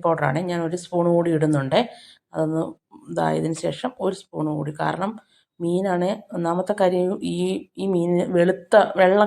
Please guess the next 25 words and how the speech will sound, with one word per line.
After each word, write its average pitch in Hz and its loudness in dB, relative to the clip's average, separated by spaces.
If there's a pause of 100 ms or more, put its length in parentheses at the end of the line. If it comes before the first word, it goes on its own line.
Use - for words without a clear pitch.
കളറിൽ 165 2
ഇങ്ങനെ 151 0
ഇരിക്കും. - -6
നമ്മൾ 175 -2
എത്ര 208 4
പൊടി 180 4 (880)
ഇട്ടാലും 175 2 (280)
ശരി, 180 0 (100)
അത് 180 2 (340)
വെളുത്തിങ്ങനെ 190 4
ഇരിക്കും 147 0
അതിൻ്റെ 147 2
മാംസം. 147 -6 (280)
ഈ 190 -8 (100)
ഉണ്ണിമേരി 185 0
ആയതുകൊണ്ട് 147 -2 (2500)
കളർ 180 0 (120)
തലേന്നൊക്കെ 233 4
വെച്ചിട്ട് 233 2 (240)
വെച്ച് 208 0
വെച്ചേക്കാമെങ്കിൽ 220 2
ഇത് 220 0
നല്ലതാണ്, 190 4
പിറ്റേന്നാകുമ്പോഴത്തേക്ക് 190 0
കഴിക്കാൻ 175 2